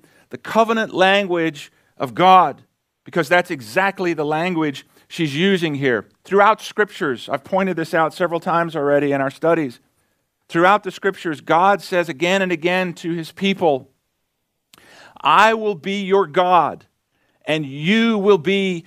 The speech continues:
my people." And Ruth is using that same language here in a way that indicates that she has left her old gods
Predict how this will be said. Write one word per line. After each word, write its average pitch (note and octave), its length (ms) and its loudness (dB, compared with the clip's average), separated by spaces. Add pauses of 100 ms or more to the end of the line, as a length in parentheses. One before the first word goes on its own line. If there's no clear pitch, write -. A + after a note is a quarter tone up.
(140)
my F3 460 2 (160)
people." G3 460 -2
And D3 220 -4
Ruth A3+ 280 2
is F#3+ 160 -6
using F#3+ 320 -4
that D3 180 -6
same G3+ 460 -2
language F3+ 600 0
here D3 380 2
in D3+ 80 -4
a C#3+ 80 -4
way F3 400 4
that D#3 160 -4
indicates E3 640 -2 (300)
that B2+ 160 -6
she F#3 320 -2
has D#3 260 -2 (340)
left D#3+ 460 2
her G3 240 -2
old F3 300 0
gods D3 480 2